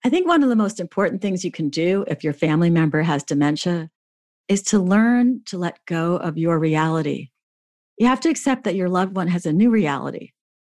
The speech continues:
And there's no point in trying to correct an incorrect memory. You just go with it, because what difference does it make anyway? Your role is to keep the conversation going, even if it's not based on the true facts or the true history as you know it.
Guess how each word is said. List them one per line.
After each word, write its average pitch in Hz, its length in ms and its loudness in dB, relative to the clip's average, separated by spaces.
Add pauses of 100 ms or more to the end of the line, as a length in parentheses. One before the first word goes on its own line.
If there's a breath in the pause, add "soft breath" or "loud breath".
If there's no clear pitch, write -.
(500)
And 220 180 2
there's 247 160 2
no 330 160 2
point 185 480 -4 (260)
in 160 120 -2
trying 156 340 -2
to - 100 -8
correct 151 380 -2
an 131 100 -6
incorrect 147 400 -2
memory. 156 340 2
You 175 60 0
just 202 220 0
go 214 200 4
with 226 120 2
it, 143 180 -4
because 196 200 -4
what 214 180 -2
difference 202 320 0
does 165 160 -4
it 170 80 -6
make 160 240 -4
anyway? 160 540 -2 (680)
Your 233 160 4
role 240 540 2
is 185 100 -6
to - 120 -14
keep - 240 -16
the 185 60 -10
conversation 170 640 -6
going, 151 480 -4 (560)
even 202 220 2
if 208 100 2
it's 190 160 -4
not 180 300 0
based 156 340 -2
on 143 140 -2
the 147 80 -4
true 226 260 2
facts 165 540 -4
or 143 140 -6
the 143 100 -6
true 220 200 2
history 160 540 -4
as 139 180 -10
you 147 100 -2
know 151 180 0
it. 151 200 -8